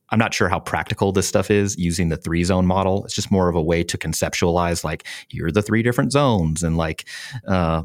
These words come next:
you know, you could potentially use these for programming decisions if you knew this data, but I don't know that, uh, it, you know, collecting this data and then relegating it to just this three zone model is the best way to use said data. And so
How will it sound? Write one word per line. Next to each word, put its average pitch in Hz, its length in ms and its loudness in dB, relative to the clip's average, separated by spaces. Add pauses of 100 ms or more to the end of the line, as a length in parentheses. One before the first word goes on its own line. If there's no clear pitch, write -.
you 101 100 4
know, 80 280 -2
you 95 140 0
could 95 120 0
potentially 90 360 0
use 85 120 0
these 85 160 -2
for - 160 -6
programming 92 680 2
decisions 82 520 -2
if 90 200 -4
you 78 100 -4
knew 87 220 2
this 98 180 2
data, 80 380 -2 (340)
but 87 460 0
I 95 80 0
don't 87 260 0
know 85 480 2 (160)
that, 85 360 0 (520)
uh, 90 260 -2
it, 82 300 -2
you 123 60 -4
know, 87 80 -4
collecting 90 480 2
this - 120 0
data 85 320 0
and 85 120 0
then 82 200 0 (300)
relegating 87 540 2
it 85 160 -2
to 90 160 0
just 87 260 0
this - 160 -6
three 95 240 0
zone 90 220 2
model 80 400 0
is 90 100 -2
the 82 100 -4
best 80 280 -2
way 80 100 0
to 80 120 -4
use 78 420 -4 (180)
said - 460 -4
data. 82 340 -4 (300)
And 92 160 0
so 80 400 0